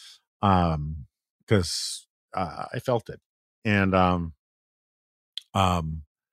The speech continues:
uh, but it was a fun time, and give it a listen, and, uh, give a listen to the Andy Samarick episode too. I, I, I enjoyed that,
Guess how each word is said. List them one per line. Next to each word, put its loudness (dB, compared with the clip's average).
uh, 0
but 6
it 10
was 8
a 0
fun 4
time, 2
and -2
give 2
it 2
a 0
listen, 0
and, 0
uh, -4
give 10
a 6
listen 6
to -6
the 6
Andy 4
Samarick 2
episode -2
too. 2
I, -10
I, -8
I 2
enjoyed 4
that, 0